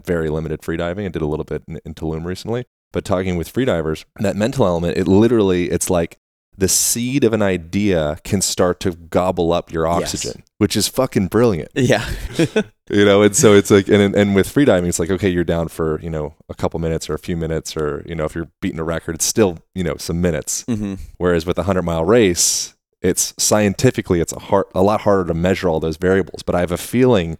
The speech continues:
Speaker 1: that that same lesson that's very apparent in free diving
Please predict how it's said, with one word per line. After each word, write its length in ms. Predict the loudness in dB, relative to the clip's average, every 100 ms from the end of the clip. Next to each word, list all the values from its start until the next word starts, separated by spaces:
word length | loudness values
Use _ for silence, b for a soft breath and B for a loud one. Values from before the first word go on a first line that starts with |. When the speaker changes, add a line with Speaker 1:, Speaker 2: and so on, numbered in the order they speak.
| _ _ -2
Speaker 1:
that 240 | 0 0 -2 -2
that 280 | 0 0
same 260 | 0 2 4
lesson 300 | 4 2 -2
that's 120 | -2
very 200 | 0 0
apparent 440 | 0 -2 -2 -2 -4
in 120 | -8
free 240 | -2 0
diving 480 | 2 0 -2 -6